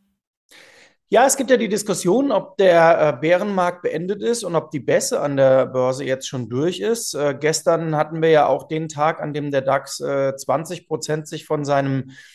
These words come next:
äh, offiziellen Jahrestief erholt hat. Nicht von dem vorbörslichen, das ja bei elftausendachthundertacht mal war, sondern, äh, sogar einen Schnaps drüber. Das heißt, per Definition eigentlich, dann ist der, äh, ist die Bässe durch und wir sind in einem neuen Bullenmarkt.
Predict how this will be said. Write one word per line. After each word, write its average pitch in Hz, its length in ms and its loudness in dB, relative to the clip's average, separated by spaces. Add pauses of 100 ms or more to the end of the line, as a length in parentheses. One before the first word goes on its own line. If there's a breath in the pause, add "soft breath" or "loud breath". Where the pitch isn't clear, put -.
(180 loud breath)
äh, 139 120 4
offiziellen 180 760 0
Jahrestief 165 800 -2
erholt 165 500 0
hat. 247 160 2
Nicht 185 260 -4
von 165 200 0
dem 139 160 -4
vorbörslichen, 185 760 0
das 151 180 -8
ja 143 120 0
bei 143 80 0
elftausendachthundertacht 143 1200 -6
mal 190 200 -2
war, 196 260 2
sondern, 160 460 0 (420 loud breath)
äh, 165 140 6
sogar 156 440 4
einen 156 240 -6
Schnaps 151 320 -4
drüber. 160 320 -2
Das - 180 -2
heißt, 170 480 0
per 165 120 2
Definition 160 640 -2
eigentlich, 185 380 -4
dann 170 240 0
ist - 240 -8
der, 151 680 6
äh, - 60 -8
ist - 120 -12
die 165 60 -8
Bässe 151 340 -2
durch 170 200 -4
und 202 80 -4
wir 190 80 -2
sind 185 160 -2
in 175 100 -4
einem 175 80 -2
neuen 170 300 0
Bullenmarkt. 196 560 0